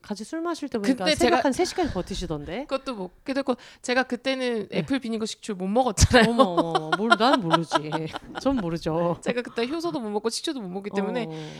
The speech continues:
Speaker 2: 약간 갑자기 잠들 수도 있었지만
Speaker 1: 네.
Speaker 2: 아, 근데 정말 확실히 좀 그런 건 없어진 것 같긴 해요.
Speaker 1: 음.
Speaker 2: 제가 뭐 실제 피를 뽑아가지고 <laughs> 혈당을 체크해보진 않아가지고
Speaker 1: <laughs> 사실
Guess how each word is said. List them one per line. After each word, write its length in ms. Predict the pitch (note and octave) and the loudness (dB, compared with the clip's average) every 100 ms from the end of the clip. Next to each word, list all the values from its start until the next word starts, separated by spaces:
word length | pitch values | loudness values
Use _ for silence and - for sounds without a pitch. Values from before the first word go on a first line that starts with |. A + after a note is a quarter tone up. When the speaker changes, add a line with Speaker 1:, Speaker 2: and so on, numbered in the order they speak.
| - | -12
Speaker 2:
약간 220 | - C#4+ | -10 -8
갑자기 360 | - C#4+ B3+ B3 | -8 -6 -2 -2
잠들 280 | G#3 F#3+ A3+ | -2 -4 -6
수도 220 | A3 G#3 | -8 -12
있었지만 600 | E3+ F3 - E3+ G#3+ D#4 | -12 -12 -12 -10 -10 -8
Speaker 1:
네. 340 | G#3 F3+ E3 D#3 D3+ | -8 -8 -8 -14 -12
Speaker 2:
아, 100 | G#3 | -6
근데 180 | C4+ D#4+ | -4 -4
정말 480 | - B3 C#4+ D#4 D4 | -2 -4 0 2 2
확실히 420 | D4 - E4 C#4+ | 0 -4 -6 -6
좀 440 | B3+ B3+ A3+ D#3 - | -6 -6 -6 -8 -12
그런 240 | - G#3+ G#3+ | -10 -10 -6
건 140 | G3+ | -8
없어진 340 | F3+ A#3 A3 | -8 -8 -8
것 80 | G3+ | -8
같긴 200 | - G#3 | -8 -6
해요. 180 | G#3+ - G3+ | -6 -6 -4
Speaker 1:
음. 300 | G#3 A3 G#3+ | 0 0 0
Speaker 2:
제가 260 | G#3+ G#3+ F#3+ | 2 4 4
뭐 160 | E3+ | 2
실제 400 | F3 D#3+ D4+ F4 | -6 -6 -6 -6
피를 240 | - F#4 F#4+ | -2 0 0
뽑아가지고 480 | F4+ E4 C#4 B3 A3 | 0 0 0 0 4
<laughs> 100 | - | 6
혈당을 320 | F#4+ - G4+ | 6 4 2
체크해보진 580 | - - B4 F4 C#4 A#3+ | 2 2 4 4 0 0
않아가지고 840 | F3 F3+ F3+ A#3 E3+ A#3+ A#3+ F3+ | 2 2 0 -2 0 4 4 4
Speaker 1:
<laughs> 40 | - | 0
사실 260 | - F4 | -8 -8